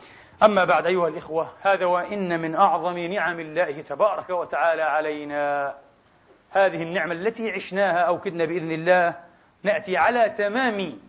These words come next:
آه، التنعم بها، وهي إدراك شهر رمضان وصومه وقيامه بحمد الله تبارك وتعالى، عفوًا،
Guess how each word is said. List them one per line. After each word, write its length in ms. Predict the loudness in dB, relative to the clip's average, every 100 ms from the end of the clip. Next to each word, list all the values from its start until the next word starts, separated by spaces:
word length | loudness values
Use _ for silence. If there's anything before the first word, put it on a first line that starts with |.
| _ _ _
آه، 220 | -2 -2 -6 -20 -6
التنعم 560 | -4 -2 0 0 -2 -4
بها، 380 | -4 -2 -2 -4 -14 _
وهي 320 | 0 2 2 0
إدراك 540 | 0 2 2 2 -2
شهر 360 | -6 -6 -4 -4
رمضان 760 | -2 -2 0 2 0 -2 -8 -18 _ _ -4
وصومه 720 | 0 -2 -2 -8 -10 -10 -12 _ _ -8
وقيامه 720 | -2 -2 0 -2 -2 -4 -8 -8
بحمد 320 | -6 -6 -6
الله 260 | -2 -2
تبارك 360 | -2 0 0 0
وتعالى، 340 | -4 0 0
عفوًا، 260 | 0 -2